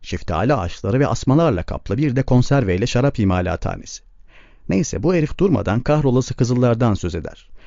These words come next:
O kahrolası kızıllar ülkeyi felakete sürüklüyor der. Bu kızıl piçleri ülkeden kovmalıyız. Batıdan yeni gelmiş bir delikanlı bir gün onu dinliyormuş. Başını kaşıyıp, "Bay Heinz, ben burada yeniyim. Şu kahrolası kızıllar da kim?" diye sormuş.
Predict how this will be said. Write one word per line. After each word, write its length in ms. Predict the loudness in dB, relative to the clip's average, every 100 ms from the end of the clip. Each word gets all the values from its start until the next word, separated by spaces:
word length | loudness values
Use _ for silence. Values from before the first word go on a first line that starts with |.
| -8 2
O 100 | 4
kahrolası 520 | 6 4 4 2 0
kızıllar 380 | -4 -2 0 2
ülkeyi 320 | 2 2 2
felakete 500 | 4 2 2 0 -2
sürüklüyor 560 | -2 -2 0 2 2 0
der. 260 | -8 -10 -20 -20 -20 -20 -10 -6
Bu 100 | 0
kızıl 220 | 0 0
piçleri 400 | -2 0 0 2
ülkeden 380 | 2 4 4 4
kovmalıyız. 640 | 4 4 4 0 -8 -16 -20 -20 -8
Batıdan 320 | -2 0 2
yeni 260 | 4 4 4
gelmiş 400 | 2 0 -2 0
bir 140 | 0
delikanlı 500 | 0 -2 -2 0 0
bir 80 | 2
gün 160 | 2 0
onu 260 | 2 0
dinliyormuş. 640 | 2 2 0 -6 -12 -18 -20 -20 -20 -18 -2
Başını 280 | 0 2 2
kaşıyıp, 460 | 0 -6 -6 -6 -12 -18 -20 -4
"Bay 180 | 0 2
Heinz, 280 | 2 0 2
ben 160 | 2 2
burada 180 | 2 2
yeniyim. 400 | 4 2 0 -2
Şu 140 | 0
kahrolası 460 | 2 4 4 2 -2
kızıllar 420 | 0 2 2 0
da 60 |
kim?" 260 | 0 2 2
diye 160 | 2 0
sormuş. 480 | -4 -6 -12 -20